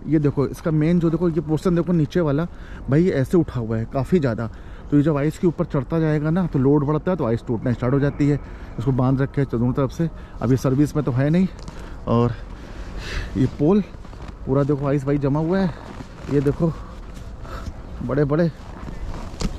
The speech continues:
और सफाई होती है, मतलब दिन में वैसे सफाई नहीं होती है, एक दिन में मतलब जैसे उधर होती है city uti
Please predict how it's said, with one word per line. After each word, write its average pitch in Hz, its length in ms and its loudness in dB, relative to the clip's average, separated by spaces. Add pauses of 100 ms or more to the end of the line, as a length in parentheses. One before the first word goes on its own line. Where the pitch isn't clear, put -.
(320)
और 127 200 2 (560)
सफाई 131 240 2
होती 175 280 0
है, 180 160 -4 (960)
मतलब 147 320 0 (120)
दिन 170 120 2
में 180 160 2
वैसे 175 260 0
सफाई 165 300 -4
नहीं 180 120 -2
होती 160 240 -2
है, 202 120 -2 (460)
एक 156 140 0
दिन 175 140 2
में 180 240 0
मतलब 175 320 -2 (360)
जैसे 160 220 0
उधर 165 200 0
होती 165 260 0
है 147 420 2
city 165 260 -2
uti 170 160 0